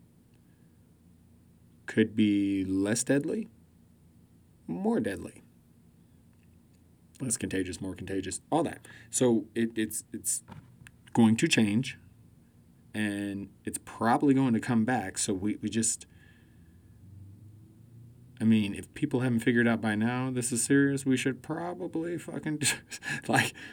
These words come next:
<clears throat> excuse me. <sighs> N H L, they did figure out what they're doing. They're gonna play in Canada, which to me is a <laughs> brilliant fucking move.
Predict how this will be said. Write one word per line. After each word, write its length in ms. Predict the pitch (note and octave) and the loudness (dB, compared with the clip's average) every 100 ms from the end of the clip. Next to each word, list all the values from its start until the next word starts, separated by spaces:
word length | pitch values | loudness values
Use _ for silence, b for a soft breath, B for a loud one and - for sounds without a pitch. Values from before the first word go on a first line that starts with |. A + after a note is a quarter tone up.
| B - | B -10
<clears throat> 1500 | - - C#3 - - - - - - - - - - - - | -8 -4 -4 -4 -12 -20 -20 -20 -20 -20 -20 -20 -20 -20 -20
excuse 300 | - - G#2 | -10 -4 -4
me. 140 | - - - - - - - - - - b b b b b b b b b b - - - | -6 -18 -20 -20 -20 -20 -20 -20 -20 -20 b b b b b b b b b b -20 -20 -8
<sighs> 400 | B B B B B B B B B - - - - - - - - - _ _ - | B B B B B B B B B -20 -20 -20 -20 -20 -20 -20 -20 -20 _ _ 0
N 120 | A#2+ A#2 | 6 8
H 180 | A#2 | 8
L, 260 | C#3 D#3 C#3+ - | 6 4 0 0
they 200 | C3 D3+ | 8 8
did 240 | C#3+ D3 | 10 4
figure 260 | - G#2 F#2+ | 4 2 2
out 80 | D#2+ | -2
what 140 | G2 | -2
they're 140 | F#2 E2+ | -2 -4
doing. 280 | F2 G#2+ - - _ _ - _ - _ _ _ | -4 -6 -10 -20 _ _ -20 _ -20 _ _ _
They're 100 | - | 2
gonna 140 | G#2 F#2+ | 2 2
play 220 | G#2+ G2+ | -2 -2
in 100 | F#2 | -2
Canada, 500 | - A#2 A#2 G2 G#2 - B B | 0 2 2 -2 -6 -10 B B
which 280 | - F2+ - - | -6 -4 -4 -8
to 100 | - | -4
me 180 | G#2+ A#2+ | 0 0
is 120 | F2+ | 0
a 80 | E2+ | -6
<laughs> 400 | F2 - - - | -12 -14 -8 4
brilliant 420 | D3+ D3 A2 F#2+ | 4 6 0 -2
fucking 380 | - G2 - E2+ | -4 -6 -6 -10
move. 260 | E2 E2+ | -8 -8